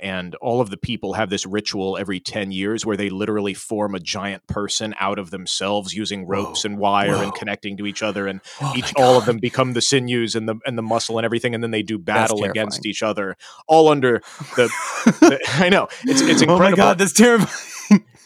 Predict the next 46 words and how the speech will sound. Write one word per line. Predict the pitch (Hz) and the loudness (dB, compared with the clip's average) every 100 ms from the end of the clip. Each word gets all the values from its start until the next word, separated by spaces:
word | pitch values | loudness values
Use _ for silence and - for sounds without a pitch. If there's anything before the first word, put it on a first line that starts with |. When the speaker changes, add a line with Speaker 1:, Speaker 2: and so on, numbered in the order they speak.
| 311 320 | 4 6
Speaker 1:
It's | 139 | 4
horrifying. | 175 165 - 139 | 6 6 6 2
I'm | 139 | 4
surprised | 139 160 160 135 | 2 4 4 2
that | 117 | 0
nothing, | 123 135 123 113 | -2 -2 -2 -2
this | 135 | -2
is | 147 113 | -4 -2
one | 127 131 | -2 -2
of | 104 | -2
the | 104 | -2
ones | 104 101 | -4 -4
that | 107 | -6
has | 104 | -4
not | 113 113 95 | -2 -4 -4
become | 95 - 104 101 | -8 -6 -6 -6
any | 101 101 95 | -8 -8 -8
other | 95 98 98 90 87 | -6 -6 -6 -6 -8
piece | - 113 95 | -10 -10 -8
of | 92 | -10
media | 92 98 92 90 85 | -8 -8 -8 -10 -10
except | - 101 | -10 -10
for | 90 | -10
a | 90 | -8
comic | 98 98 92 - | -6 -6 -8 -10
book, | 82 - - _ _ | -10 -10 -16 _ _
which | 104 98 | -8 -4
I'll | 107 92 - | -2 -4 -6
post, | 107 104 - - - - | -6 -4 -4 -6 -8 -10
uh, | 104 95 92 | -8 -8 -8
in | 101 | -6
the | |
show | - 113 | -4 -2
notes | 101 95 | -2 -4
a | 95 | -6
link | 95 104 | -6 -8
to, | - 98 | -8 -8
because | 90 98 | -6 -4
the | 107 | -2
artwork | 123 127 110 - | 0 0 -2 -4
that | 104 | -8
the | |
guy | 101 95 90 | -4 -4 -4
does, | 92 82 | -6 -4
John | 104 95 87 | -4 -4 -4
Bolton, | 95 95 - 85 71 | -6 -6 -10 -16 -16